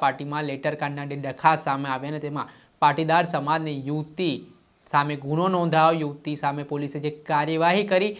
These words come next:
તેને લઈને પણ સવાલો ઉઠ્યા છે. આ મામલાને લઈને આરોપ પ્રત્યારોપ થઈ રહ્યા છે. ભારતીય જનતા પાર્ટીના જે બે જૂથના નેતાઓ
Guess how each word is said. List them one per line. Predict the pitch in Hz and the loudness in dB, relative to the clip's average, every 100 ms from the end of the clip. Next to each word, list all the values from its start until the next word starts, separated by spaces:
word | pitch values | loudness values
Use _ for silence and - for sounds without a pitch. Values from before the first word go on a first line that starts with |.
| - _ | -14 _
તેને | 143 143 | -8 -6
લઈને | 143 139 135 127 | -6 -8 -10 -12
પણ | 143 170 185 - - | -10 -10 -10 -20 -20
સવાલો | - - 139 139 131 | -14 -6 -2 -2 -2
ઉઠ્યા | 123 131 123 | -8 -10 -10
છે. | 127 - _ _ 170 | -12 -18 _ _ 4
આ | 202 | 8
મામલાને | 208 220 233 | 8 8 4
લઈને | 220 214 220 226 - - 156 | 4 2 0 0 -6 4 6
આરોપ | 180 208 202 | 8 6 4
પ્રત્યારોપ | 190 185 190 185 190 190 | 0 2 4 4 4 0
થઈ | 185 180 | 0 4
રહ્યા | 180 175 | 4 4
છે. | 175 185 | 0 -2
ભારતીય | 160 151 151 170 | 2 2 2 -4
જનતા | 165 160 160 | -2 -2 0
પાર્ટીના | 147 151 156 147 151 | -2 -2 -6 -6 -4
જે | 151 151 | -4 -4
બે | 156 | -2
જૂથના | 151 147 151 | -4 -6 -6
નેતાઓ | 143 143 151 165 | -6 -4 2 2